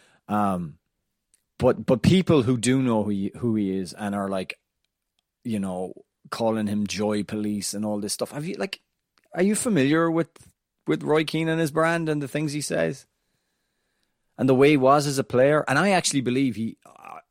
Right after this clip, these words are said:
I th-, I think he believes that. I don't think, I don't think this is necessarily playing to the gallery. I think he doesn't like what happened, and I'm, I, I'm okay with, um,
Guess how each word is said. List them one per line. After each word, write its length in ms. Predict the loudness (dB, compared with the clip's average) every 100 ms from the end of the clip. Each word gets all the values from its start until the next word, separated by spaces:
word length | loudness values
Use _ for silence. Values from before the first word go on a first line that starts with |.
| _
I 140 | -6
th-, 220 | -6 -8 -16 -6
I 100 | -4
think 220 | -4 -6
he 60 |
believes 480 | -4 -2 0 -2 -2
that. 240 | -8 -10 -6
I 80 | -4
don't 200 | -2 -2
think, 420 | -4 -4 -8 -20 _ -10
I 60 |
don't 220 | -4 -2 -2
think 180 | -4
this 160 | -4 -10
is 80 | -6
necessarily 540 | -6 -4 -2 -2 -2
playing 280 | -4 -6 -6
to 80 | -8
the 80 | -8
gallery. 480 | -4 -2 -2 -6 -12 _ _ _ _ _ _ -8
I 60 |
think 200 | -4 -2
he 60 | -2
doesn't 420 | 0 0 -2 -6 -6
like 300 | -6 -6 -8
what 140 | -6
happened, 360 | -4 -6 -8 -8
and 120 | -4
I'm, 260 | 0 0 -2 -8 _ -20 -4
I, 220 | 2 2 0 _ -6
I'm 200 | -2 -2
okay 300 | -2 0 2
with, 320 | 2 -2 -2
um, 360 | -4 -2 -4 -10